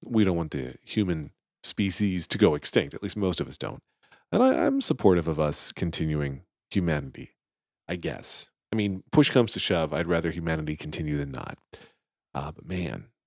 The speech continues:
these kids, just, they're such jerks. They grow up and they get older and they do their own thing and they stop being cute little, uh, playthings. <laughs> That's all my kids are for me right now, right? They're just playthings. They're nothing else. Anyway,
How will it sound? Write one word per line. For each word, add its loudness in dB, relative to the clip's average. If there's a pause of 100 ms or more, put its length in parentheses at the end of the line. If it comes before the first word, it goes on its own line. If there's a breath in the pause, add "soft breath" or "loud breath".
these -6
kids, 4
just, 0
they're 4
such 4
jerks. 4
They 0
grow 10
up 6
and 2
they -2
get 4
older 8
and -2
they -2
do 0
their 2
own 0
thing 0
and 0
they -2
stop -4
being -2
cute -8
little, 2 (720 loud breath)
uh, -8 (120)
playthings. 2 (540 loud breath)
<laughs> -20
That's 2
all 8
my 6
kids 6
are 8
for -4
me 0
right -2
now, -2
right? -4
They're 0
just 0
playthings. 0
They're 2
nothing 4
else. -6 (960 loud breath)
Anyway, 4